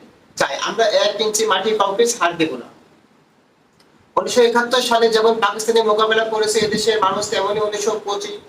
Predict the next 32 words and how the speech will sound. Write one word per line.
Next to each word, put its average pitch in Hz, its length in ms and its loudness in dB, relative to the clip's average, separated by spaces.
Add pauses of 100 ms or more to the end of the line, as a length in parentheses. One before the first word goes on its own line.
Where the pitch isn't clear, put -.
(260)
আহ, - 200 2
দু - 120 0
হাজার 214 280 2
পঁচিশ 226 560 0
সালে 196 200 0
ভারত 180 380 -2
মোকাবেলা 196 340 0
করব 185 320 -2
আমরা। 123 320 0 (400)
দর্শক 185 200 2
বন্ধুরা, 254 300 -2
এনসিপির 240 420 0
এই 240 100 4
নেতা 226 200 4
বলেছেন 226 560 2
যে 214 240 2 (260)
পার্বত্য 214 440 2
অঞ্চলের 214 440 2 (140)
এক 208 320 2
ইঞ্চিও 226 340 2
আমরা 202 180 0
ভারতকে 185 380 0
ছাড় 160 280 0
দেব 135 200 -6
না। 127 100 -6
দরকার 214 400 0
হলে 220 200 4
উনিশশো 220 320 2
একাত্তর 214 360 -2
সালে 208 300 -2
যে 202 180 -6
পাকিস্তানের, 202 640 -4